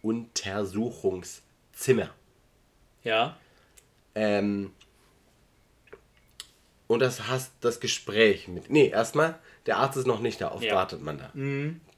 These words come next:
Speaker 1: Öffnest du Schubladen und guckst, was drin ist? Oder bist du geduldig und machst nix?
Speaker 2: Natürlich öffne ich die Schubladen.
Speaker 1: Nee, ist echt gut.
Speaker 2: Ist ja für mich
Speaker 1: Bin
Speaker 2: bescheuert.
Speaker 1: Ja.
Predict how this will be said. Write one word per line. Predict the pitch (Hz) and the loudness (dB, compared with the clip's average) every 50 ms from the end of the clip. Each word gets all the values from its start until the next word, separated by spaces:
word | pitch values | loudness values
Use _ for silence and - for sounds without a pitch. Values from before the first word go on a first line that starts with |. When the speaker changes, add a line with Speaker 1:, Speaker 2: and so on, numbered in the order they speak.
| _ _ _ _ | _ _ _ _
Speaker 1:
Öffnest | - 110 110 127 127 - - | -4 -2 2 2 0 0 0
du | 123 | -4
Schubladen | 110 - 131 131 - 135 127 127 127 | -6 -4 -6 -4 0 2 2 2 2
und | 123 - | 0 -2
guckst, | 117 - - | -4 -8 -8
was | 117 - | -8 -8
drin | - 98 117 135 | -6 -4 -4 -4
ist? | 165 190 - _ _ _ _ - | -4 -6 -10 _ _ _ _ -2
Oder | - 110 113 107 107 104 - - - - | 2 4 4 4 4 2 0 -4 -10 -8
bist | - - - - | -8 -8 -6 -6
du | 120 107 | -6 -4
geduldig | 104 - 104 104 98 92 87 85 - - - | 2 6 8 8 8 8 6 -4 -8 -12 -10
und | 104 98 98 | -8 -6 -6
machst | 92 85 - - - | -6 -8 -10 -10 -8
nix? | 87 82 - - - - - _ _ _ _ _ _ _ _ _ _ _ _ _ _ _ _ _ _ _ _ _ _ | -8 -8 -8 -8 -14 -20 -20 _ _ _ _ _ _ _ _ _ _ _ _ _ _ _ _ _ _ _ _ _ _
Speaker 2:
Natürlich | 107 101 - 147 151 147 135 | -18 -12 -8 -6 -6 -6 -6
öffne | 120 - 101 98 | -8 -10 -12 -16
ich | 98 | -20
die | 98 - | -18 -18
Schubladen. | - 110 104 - 101 98 98 98 | -18 -18 -18 -16 -14 -14 -10 -6
Speaker 1:
Nee, | 101 95 90 | -6 -6 -4
ist | - - 98 | -4 -6 -8
echt | - - - - | -10 -14 -18 -20
gut. | - - - - _ _ - | -20 -20 -20 -20 _ _ -18
Speaker 2:
Ist | 123 - | -16 -14
ja | 123 113 | -14 -14
für | - - 110 | -14 -14 -14
mich | 104 104 | -8 -4
Speaker 1:
Bin | 107 101 | -2 -2
Speaker 2:
bescheuert. | 107 - 147 160 156 113 101 104 - - | -2 2 4 4 4 4 2 0 2 6
Speaker 1:
Ja. | 135 123 - | 6 6 6